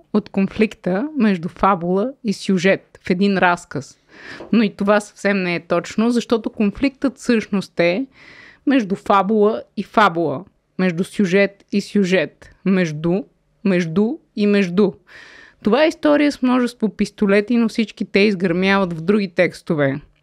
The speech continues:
Прави каквото искаш с мене, казва някой, дали тя, дали той. Започваме от начало. Леко дишане в кавички е разказ на Бунин. Леко дишане в две кавички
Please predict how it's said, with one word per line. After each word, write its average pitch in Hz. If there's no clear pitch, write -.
Прави 233
каквото 220
искаш 202
с -
мене, 180
казва 170
някой, 202
дали 165
тя, 156
дали 151
той. 160
Започваме 226
от 190
начало. 180
Леко 269
дишане 208
в -
кавички 185
е 202
разказ 214
на 180
Бунин. 180
Леко 262
дишане 220
в 220
две 180
кавички 202